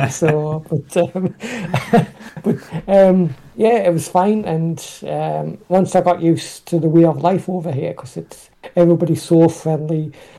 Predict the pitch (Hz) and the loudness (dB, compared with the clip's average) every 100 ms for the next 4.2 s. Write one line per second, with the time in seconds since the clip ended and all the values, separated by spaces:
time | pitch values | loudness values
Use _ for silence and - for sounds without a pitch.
0 | _ - - - - - - - 180 170 | _ -12 -12 -12 -12 -10 -14 -6 -4 -4
1 | 165 135 127 _ _ _ 143 143 - - | -4 -8 -10 _ _ _ -10 -10 -12 -20
2 | _ - - - 151 131 123 - - - | _ -10 -6 -4 -4 -6 -10 -12 -12 -12
3 | - 127 - - 69 - - - 69 110 | -10 -10 -10 -8 -8 -8 -12 -12 -10 -12
4 | - _ | -20 _